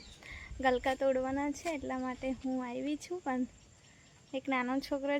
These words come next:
છે મેહુલ, દર વખતે એ તોડી આપે છે, તો એને મેં બૂમ પાડી છે, આવે ત્યારે પછી એને ઉપર ચડાવું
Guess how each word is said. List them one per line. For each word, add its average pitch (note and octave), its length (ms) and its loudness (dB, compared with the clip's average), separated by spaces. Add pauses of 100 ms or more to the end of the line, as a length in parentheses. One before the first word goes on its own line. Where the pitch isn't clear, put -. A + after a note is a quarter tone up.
છે D#4 80 0 (140)
મેહુલ, D4 340 2 (500)
દર C4 200 8
વખતે C4 320 0
એ A#3 180 -2
તોડી A#3 320 0
આપે A#3 240 -4
છે, C4 240 -4
તો C4 160 -4
એને B3 140 -2
મેં B3+ 160 0 (640)
બૂમ C4+ 340 2
પાડી D4 400 2
છે, D4 160 -2
આવે A#3+ 340 0
ત્યારે B3+ 320 0
પછી B3 320 -8
એને B3 200 -4
ઉપર C4 240 -8 (100)
ચડાવું C#4+ 420 -2